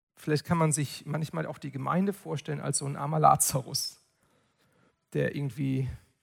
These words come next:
soll ich sagen, seine Wunden manchmal leckt oder so,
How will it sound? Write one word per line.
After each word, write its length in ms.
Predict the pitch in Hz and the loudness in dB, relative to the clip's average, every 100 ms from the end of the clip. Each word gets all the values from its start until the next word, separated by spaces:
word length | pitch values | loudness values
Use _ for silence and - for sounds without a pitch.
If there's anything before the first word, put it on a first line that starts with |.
| _ _ _ | _ _ _
soll 100 | - | -8
ich 60 | - | -2
sagen, 140 | 143 | -2
seine 260 | 131 131 113 | 0 -2 0
Wunden 280 | 147 175 170 | 0 0 -4
manchmal 360 | 170 156 160 | -6 -4 -2
leckt 480 | 156 175 - - - - | -2 -4 -4 -4 -4 -10
oder 180 | - 139 | -6 0
so, 420 | - 147 156 147 | 0 -2 -6 -8